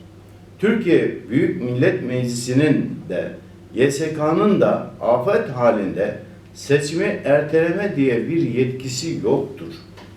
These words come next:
Yüksek Seçim Kurulu'nun böyle bir şeyi talep etmesi demokrasilere darbe girişimi olacaktır. Cumhuriyet Halk Partisi olarak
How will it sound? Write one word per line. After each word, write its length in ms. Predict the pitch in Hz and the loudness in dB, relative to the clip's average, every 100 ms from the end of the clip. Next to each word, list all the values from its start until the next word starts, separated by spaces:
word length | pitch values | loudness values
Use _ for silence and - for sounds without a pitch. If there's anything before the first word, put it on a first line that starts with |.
| - - - - - - | -20 -20 -20 -20 -18 -6
Yüksek 380 | 143 - 226 226 | -4 0 0 2
Seçim 400 | 190 185 220 - | 2 2 0 0
Kurulu'nun 640 | 175 165 170 127 110 - | 2 4 4 4 2 2
böyle 360 | 156 202 180 160 | 4 4 4 2
bir 60 | |
şeyi 340 | 123 135 113 110 | 0 0 -2 2
talep 280 | - 170 | 2 4
etmesi 580 | 139 - 92 - 147 - - - - - - - | 2 0 -4 -2 0 0 -2 -12 -18 -20 -12 0
demokrasilere 1080 | 147 170 165 147 147 127 135 131 147 - - - - - - - - - - | 2 4 2 0 -2 0 2 4 4 2 -6 -14 -20 -20 -20 -20 -20 -20 0
darbe 340 | 120 139 185 | 4 4 4
girişimi 520 | 180 123 139 131 143 143 | 4 4 2 2 0 2
olacaktır. 760 | 120 110 101 80 92 69 - - - - - - - | 2 0 -2 -4 -8 -14 -16 -20 -20 -20 -20 -18 -2
Cumhuriyet 500 | 151 170 202 220 151 | 2 6 6 4 0
Halk 300 | 180 226 233 | 0 0 0
Partisi 380 | 165 147 143 - | 0 0 0 -2
olarak 420 | 127 120 107 - | 2 4 2 0